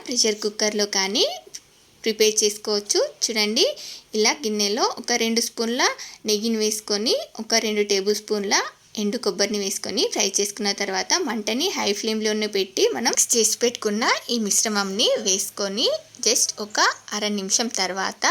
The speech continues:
ఇలా పేనంపై పెట్టుకుంటున్నాను. మీరు కుక్కర్లో కనుక ప్రిపేర్ చేసుకుంటే మనకు పేనం ఏమీ అవసరం లేదు, మ-, అడుగు మందంగా ఉంటుంది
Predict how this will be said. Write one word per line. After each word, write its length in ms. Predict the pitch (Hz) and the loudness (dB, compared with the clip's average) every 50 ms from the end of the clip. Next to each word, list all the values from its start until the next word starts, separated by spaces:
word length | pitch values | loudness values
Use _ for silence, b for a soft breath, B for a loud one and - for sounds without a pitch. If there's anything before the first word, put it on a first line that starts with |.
| 466 539 523 B B B B B B B B 233 | 4 4 2 B B B B B B B B -4
ఇలా 180 | 233 220 277 415 554 554 B B B B B B _ - | 0 2 2 2 2 0 B B B B B B _ 0
పేనంపై 440 | 226 214 214 214 208 208 208 220 320 440 - - | 0 2 2 0 -2 0 0 2 2 2 0 -2
పెట్టుకుంటున్నాను. 800 | 208 208 - - 208 196 190 - 202 202 202 196 202 233 320 415 302 | -4 -4 -4 -6 -6 -6 -6 -6 -6 -4 -4 -4 -2 -2 -2 -2 0
మీరు 220 | 247 226 247 320 392 427 440 - - - - - - - - - - - - - | -2 0 0 2 0 0 -2 -6 -14 -20 -20 -20 -20 -20 -20 -20 -20 -6 -4 -2
కుక్కర్లో 440 | 226 226 - - 233 233 233 226 220 233 | -2 0 0 0 0 2 2 0 0 0
కనుక 240 | 220 214 214 - 269 320 523 571 571 - - | -2 -2 -2 0 2 2 2 2 0 -4 -8
ప్రిపేర్ 320 | 226 214 - 208 208 208 - | -6 -2 0 0 0 0 0
చేసుకుంటే 580 | 214 202 202 - - 220 214 202 190 - 277 359 508 605 587 - _ _ - | -2 -2 -2 -4 -6 -6 -6 -6 -2 0 0 0 0 0 -4 -12 _ _ -8
మనకు 260 | 220 196 202 208 285 381 508 480 - 254 | -6 -4 -4 0 0 2 2 2 2 0
పేనం 280 | 214 202 208 208 208 208 208 | 0 2 0 0 -2 -2 -2
ఏమీ 180 | 214 220 240 226 - 196 | -2 -4 -4 -4 -4 -4
అవసరం 320 | 185 202 202 - 214 208 208 202 196 | -2 -2 0 0 0 -2 -2 -2 -2
లేదు, 180 | 190 196 277 415 508 453 311 | -2 0 0 -2 -2 -2 -2
మ-, 180 | 254 - - - - 208 196 | -2 -4 -4 -4 -6 -4 -4
అడుగు 240 | 190 196 202 269 294 262 | -2 -2 -2 -2 -2 0
మందంగా 440 | 208 202 202 202 202 202 202 208 202 202 202 | -2 -2 -2 -2 -2 -2 0 0 0 -2 -2
ఉంటుంది 360 | 208 - 202 196 196 196 | -4 -6 -6 -4 -4 -6